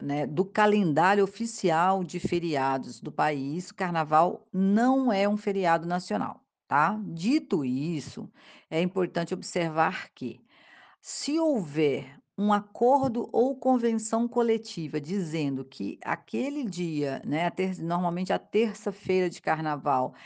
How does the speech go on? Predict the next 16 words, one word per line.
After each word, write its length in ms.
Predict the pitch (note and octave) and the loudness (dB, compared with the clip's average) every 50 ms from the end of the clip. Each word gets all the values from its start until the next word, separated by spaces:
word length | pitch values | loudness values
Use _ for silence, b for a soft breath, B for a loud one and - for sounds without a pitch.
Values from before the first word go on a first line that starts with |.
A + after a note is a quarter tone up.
| B B B _ _ - | B B B _ _ 2
é 240 | - A#3 B3+ C#4+ C#4 | 4 4 4 4 2
considerado 640 | C#4 A3 G#3+ G3+ - - F3 E3+ E3 D#3 D#3 D#3 D#3 | 0 -2 -2 -2 -2 -2 2 4 4 4 4 2 -2
feriado 580 | - - F3+ D#3+ D#3+ D#3 C#3+ C#3 C#3+ C#3 - - - _ | -2 -2 0 0 2 2 2 2 0 -2 -6 -8 -2 _
para 400 | - G#3+ A#3+ B3+ C#4+ C#4+ B3 A#3 | 4 4 6 6 4 4 2 2
aquela 340 | G#3+ - - D#3 C#3+ C#3 C#3 | 0 0 -4 -6 -4 -4 -4
empresa, 600 | D3+ D3 D3 D3+ C#3 C#3+ D#3 F3+ F#3 D3+ B2+ A#2 - | -4 -4 -4 -4 -2 0 2 2 2 0 -2 -8 -8
foi 140 | - D3+ D3 | -6 -4 -4
negociado 800 | D#3 D#3 D3+ F#3 G#3 G#3 G#3 - G#3+ F3 F3 G#3 A#3 G3+ F#3 | -4 0 2 2 2 2 2 4 6 6 8 8 6 4 2
dessa 260 | D#3+ D#3+ D#3 - C#3 | 0 -2 0 -2 -4
forma, 460 | - - - C#3 D3 E3+ D#3+ D#3 C#3+ C#3+ | -4 -2 0 2 2 2 2 0 -4 -6
foi 200 | - - D#3+ D#3+ | -4 -2 0 0
acordado 760 | E3+ - - A3+ G#3+ F3+ D#3+ D3 D#3 D#3+ F#3 G#3+ G3 F#3 | 0 0 2 2 2 2 2 4 6 6 6 6 4 2
nesse 340 | D#3+ D#3 D#3+ D#3+ D3+ - - | -2 -2 -4 -4 -4 -6 -6
ma-, 120 | C#3 C3+ B2+ | -6 -6 -4
dessa 240 | - C3+ C#3+ - | -4 -4 -4 -4
maneira, 520 | D3 C#3 B2+ B2 B2+ D#3+ F#3 F3 C#3 - | -4 -4 -4 -2 -2 -2 0 -2 -2 -4